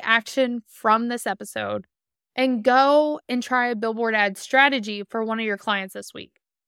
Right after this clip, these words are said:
You'll be amazed at how much a small budget can impact an account. And remember, we're talking about long-term growth, not short-term gains here.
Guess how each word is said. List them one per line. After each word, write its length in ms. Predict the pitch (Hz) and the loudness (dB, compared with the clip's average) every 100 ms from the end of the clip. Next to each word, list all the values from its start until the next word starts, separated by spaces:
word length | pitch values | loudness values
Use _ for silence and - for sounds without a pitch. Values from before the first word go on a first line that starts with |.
| _ | _
You'll 200 | 269 277 | -4 -2
be 260 | 240 294 294 | -2 -4 -2
amazed 760 | 294 254 240 247 285 339 302 | -4 -4 -6 -6 -4 -6 -8
at 140 | - 247 | -10 -10
how 320 | - 262 269 | -4 -2 0
much 280 | 254 233 233 | -2 -4 -4
a 60 | |
small 340 | - 233 226 208 | -6 -4 -4 -2
budget 460 | 196 202 240 285 _ | -4 -4 -4 -10 _
can 200 | 262 226 | -10 -8
impact 480 | 240 233 - 233 - | -8 -8 -6 -8 -8
an 120 | 220 | -10
account. 420 | 208 - 254 208 - _ _ _ _ - | -10 -6 -4 -4 -10 _ _ _ _ -10
And 180 | 247 254 | -6 -2
remember, 720 | 269 247 285 311 233 - - _ _ - | -2 -2 -2 -2 -4 -8 -14 _ _ -8
we're 220 | 233 311 | -4 -2
talking 440 | 294 311 294 302 294 | -2 -6 -4 -4 -2
about 360 | 262 233 226 | 0 0 0
long-term 1200 | 214 208 208 233 254 262 - - 208 220 294 349 339 - | -2 -2 0 0 0 -4 -6 -4 -2 -2 -4 -4 -8 -10
growth, 540 | 269 320 339 370 - _ _ _ _ | -4 2 2 2 -4 _ _ _ _
not 340 | 233 254 269 262 | 0 2 2 -2
short-term 640 | - 254 240 - 226 208 | -2 -2 -2 -4 -4 -2
gains 360 | 196 196 190 - | -4 -6 -10 -14
here. 320 | - - | -16 -16